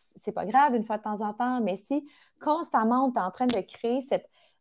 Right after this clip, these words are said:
augmentation de pression intra-abdominale-là, puis qu'on n'est pas capable de la gérer parce que nos muscles sont pas suffisamment forts, nos tissus sont trop lousses ou trop laxes, disons, ben, on pourrait, là, encore plus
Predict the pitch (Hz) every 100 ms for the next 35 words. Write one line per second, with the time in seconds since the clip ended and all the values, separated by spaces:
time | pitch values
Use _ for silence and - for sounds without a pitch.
0 | _ - 247 262 254 214 285 277 214 262
1 | 254 247 208 190 202 196 196 196 233 240
2 | - 208 202 - 349 330 233 254 233 208
3 | 190 190 196 240 208 - 208 190 208 269
4 | - 185 - - 208 208 196 180 180 233
5 | 214 190 - - 302 208 180 - 226 220
6 | 196 196 339 - - 175 _ 196 175 180
7 | - - 180 208 202 _ _ _ _ -
8 | 190 190 - 190 190 _ 240 233 320 285
9 | 208 214 - _ _ _ _ _ _ 202
10 | 190 196 - 277